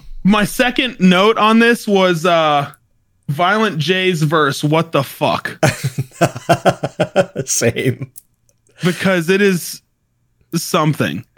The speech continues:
Speaker 2: This might be the
Speaker 1: Um,
Speaker 2: most off-brand verse he puts into a song. Maybe. I don't know.
Speaker 1: Yeah.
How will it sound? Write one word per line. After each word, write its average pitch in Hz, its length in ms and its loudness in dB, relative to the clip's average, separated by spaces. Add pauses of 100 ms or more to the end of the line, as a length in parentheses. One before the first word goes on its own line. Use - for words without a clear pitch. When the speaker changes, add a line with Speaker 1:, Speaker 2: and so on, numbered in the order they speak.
(100)
Speaker 2:
This - 240 2
might 190 320 4
be 160 80 6
the 143 80 2
Speaker 1:
Um, 131 80 4
Speaker 2:
most 135 320 4
off-brand 113 680 2
verse 98 280 -2
he 104 80 -4
puts - 300 -6
into 90 180 -6
a 76 40 -12
song. - 340 -6
Maybe. 98 380 -2
I 92 140 -8
don't 73 140 -14
know. - 220 -20 (920)
Speaker 1:
Yeah. 175 460 -6